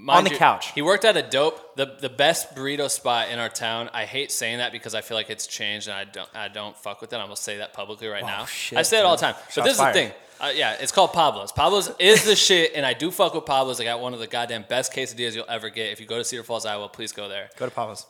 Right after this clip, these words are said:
Speaker 1: Go to fucking Pablo's. They got bomb salsa,
Speaker 2: The
Speaker 1: too.
Speaker 2: salsa's ridiculous.
Speaker 1: Salsa's crazy.
Speaker 2: So
Speaker 1: But
Speaker 2: good.
Speaker 1: at the time, in high school, Doyle's running this whole shit, basically. Like, he's at Pablo's working there, and we would come, and at, um, weekends, it was the bar night,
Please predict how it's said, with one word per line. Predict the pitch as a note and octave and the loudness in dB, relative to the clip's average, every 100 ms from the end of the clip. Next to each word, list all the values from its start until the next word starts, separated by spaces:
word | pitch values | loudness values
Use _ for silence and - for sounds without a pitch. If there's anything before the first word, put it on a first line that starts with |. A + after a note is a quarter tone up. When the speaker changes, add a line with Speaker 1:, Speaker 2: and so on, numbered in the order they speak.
| _ | _
Speaker 1:
Go | A#2+ | -6
to | A#2 | -6
fucking | A2+ G#2+ | -8 -8
Pablo's. | G#2 F#2+ - - | -10 -10 -12 -12
They | G#2+ | -6
got | A2 G#2 | -6 -4
bomb | G#2 G#2 | -6 -6
salsa, | - F#2+ - | -8 -10 -10
Speaker 2:
The | C3 | -4
Speaker 1:
too. | |
Speaker 2:
salsa's | - C3 - G2+ | -2 -2 -4 -12
ridiculous. | A2 - - | -18 -16 -6
Speaker 1:
Salsa's | B2 A#2 - | -6 -6 -8
crazy. | E2+ - | -12 -12
Speaker 2:
So | - - | -4 6
Speaker 1:
But | A#3 F3 | 6 6
Speaker 2:
good. | C3 | 2
Speaker 1:
at | B2 | -8
the | |
time, | A#2 G3 C#3+ B2 - - _ _ | -2 0 2 -2 -8 -20 _ _
in | D#3 F#3+ | -4 -2
high | F#3+ G3 | 2 0
school, | - A2+ A2 | 0 -6 -6
Doyle's | A#2+ D3+ F#3 F#3 C#3 A#2 - _ | 0 4 4 4 -2 -12 -20 _
running | C#3 D#3+ D#3 | -4 -2 -2
this | B2+ - | -2 -4
whole | - C#3+ C#3+ | -2 0 0
shit, | - - A#2+ - | 0 -2 -4 -6
basically. | A2+ G#2+ - A#1 | -8 -8 -10 -12
Like, | G2 A2 | -12 -8
he's | C3 | -6
at | C3 C3 | -6 -4
Pablo's | C3 B2 B2 A#2 | -2 -2 -2 -4
working | A2+ A#2+ A#2+ | -6 -8 -8
there, | A#2 G#2+ A2 - | -4 -4 -4 -6
and | A2+ G#2+ G2 - | -4 -6 -10 -10
we | B2 | -8
would | D3 D3 | -6 -6
come, | C3 A2+ | -6 -6
and | A2+ A2 | -6 -8
at, | G#2 _ _ | -10 _ _
um, | A#2 A2 A2+ _ A2+ | -10 -10 -14 _ -12
weekends, | C3+ B2 G#2+ G#2 - - | -10 -8 -10 -10 -12 -8
it | |
was | A#2 G#2+ | -8 -8
the | A2 | -10
bar | G#2 A#2 A2+ | -4 -4 -4
night, | G2+ | -8